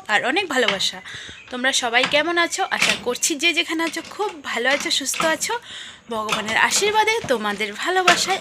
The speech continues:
আমিও ভালো আছি, কিন্তু অবস্থা খারাপ। বিয়ে, বিয়ে, বিয়ে, বিয়ে শেষ। এখন কাজ করতে করতে শাশুড়ি বউয়ের অবস্থা খারাপ।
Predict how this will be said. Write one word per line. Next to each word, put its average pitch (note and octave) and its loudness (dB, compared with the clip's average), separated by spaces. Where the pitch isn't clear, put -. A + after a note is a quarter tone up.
আমিও A3+ -2
ভালো A#3 6
আছি, D#4 6
কিন্তু C#4 -4
অবস্থা B3 2
খারাপ। A3+ 0
বিয়ে, C4+ 6
বিয়ে, B3+ 2
বিয়ে, A#3+ 0
বিয়ে B3+ 0
শেষ। D4+ 8
এখন B3 -2
কাজ A#3 2
করতে - -2
করতে B3 0
শাশুড়ি A#4 6
বউয়ের C4+ 8
অবস্থা A#3+ 2
খারাপ। G#3 0